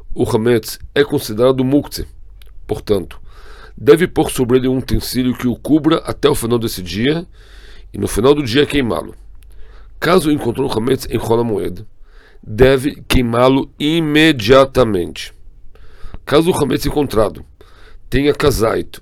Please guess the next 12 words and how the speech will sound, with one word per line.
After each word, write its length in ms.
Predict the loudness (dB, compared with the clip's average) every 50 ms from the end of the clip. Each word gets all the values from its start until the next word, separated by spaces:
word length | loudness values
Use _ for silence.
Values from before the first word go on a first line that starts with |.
| -12 -8
ou 140 | -8 -6 -6
seja, 420 | -2 -2 -2 -2 -2 -4 -10 -12 -16 -20 -20 -20 -18 -16 -16 -16 -16 -12
vinte 320 | -10 -2 0 0 2 2 2
e 40 | 4
sete 260 | 4 4 2 2 -2
gramas 340 | 4 4 4 6 4 4 2
ou 120 | 0 0
mais, 420 | -2 -4 -6 -6 -8 -8 -10 -12 -14 -14 -14 -18 -18 -18 -18 -18 -20 -18 -18 -14
deve 540 | -12 2 8 8 8 8 8 4 -2 -4 -4
recitar 460 | -2 -2 -2 0 0 2 2 4 4
a 60 | 4
brachá 440 | 2 0 -2 -2 0 0 0 0